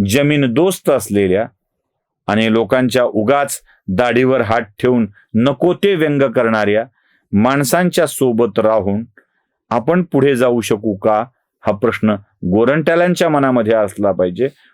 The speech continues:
म्हणूनच त्यांनी कदाचित "पन्नास खोके एकदम ओके" ही घोषणा विसरून जाऊन ते पुन्हा ओके ओकेत पडायला नको या भानगडीत न पडता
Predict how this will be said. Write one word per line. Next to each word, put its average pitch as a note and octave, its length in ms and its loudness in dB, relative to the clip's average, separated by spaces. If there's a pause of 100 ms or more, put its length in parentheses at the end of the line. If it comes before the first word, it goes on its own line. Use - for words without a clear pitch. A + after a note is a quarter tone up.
(120)
म्हणूनच B2+ 560 0 (280)
त्यांनी D3 380 2
कदाचित A2 480 0 (640)
"पन्नास D#3 460 0
खोके B2+ 400 -2 (340)
एकदम C3+ 460 0
ओके" A2 360 0 (340)
ही A#2 80 0
घोषणा A2 380 0
विसरून B2 440 -2
जाऊन D#3 220 0 (420)
ते B2+ 60 2
पुन्हा B2+ 260 0
ओके C#3+ 300 -2
ओकेत C3 300 0 (120)
पडायला A#2+ 300 2
नको A2+ 380 -2 (380)
या A#2+ 220 2
भानगडीत C3 480 0
न A2 140 2
पडता G2 380 -4